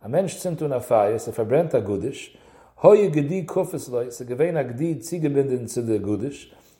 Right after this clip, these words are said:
ועבד סמוך לו, עס איז געווען א עבד סמוך לגדיש, ונשרף עמו, די גדי, דער עבד און דער גדיש איז אלעס פארברענט געווארן.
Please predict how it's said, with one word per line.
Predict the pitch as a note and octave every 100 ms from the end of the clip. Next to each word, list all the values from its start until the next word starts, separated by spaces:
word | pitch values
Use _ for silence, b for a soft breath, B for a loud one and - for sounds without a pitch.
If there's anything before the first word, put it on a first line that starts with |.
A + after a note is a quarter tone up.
| -
ועבד | A#2+ D#3 F#3+ E3
סמוך | - F#3+ F3+ E3+
לו, | D#3 D3
עס | C3+
איז | -
געווען | B2+ D#3+ D3+
א |
עבד | C#3 E3 C#3+ C#3
סמוך | - C3+ A#2 A2
לגדיש, | G2+ G2+ A2 C3 - b b b B2+
ונשרף | D#3+ G#3 G#3 D#3+ -
עמו, | B2 A2+
די | A2+ A2+
גדי, | A2+ D3 F#3 D#3+ C3+
דער | B2 C3
עבד | F3 F3 D#3 C3+
און | C3+
דער | C3 E3+
גדיש | D#3+ C3
איז |
אלעס | C#3+ D#3 D3+
פארברענט | B2 A2+ G#2 F#2
געווארן. | G2+ G2 C#3+